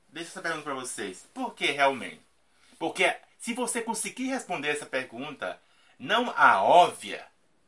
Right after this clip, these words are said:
você vai ter uma chave de ferramenta para que você possa prevenir a sua relação.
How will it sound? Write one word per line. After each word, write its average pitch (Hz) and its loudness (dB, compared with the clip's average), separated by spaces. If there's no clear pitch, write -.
você 120 -8
vai 143 4
ter 156 -2
uma 139 -2
chave 147 6
de 127 -14
ferramenta 131 -2
para 156 8
que 156 -10
você 165 -8
possa - -4
prevenir 226 -6
a 131 2
sua 131 0
relação. 131 2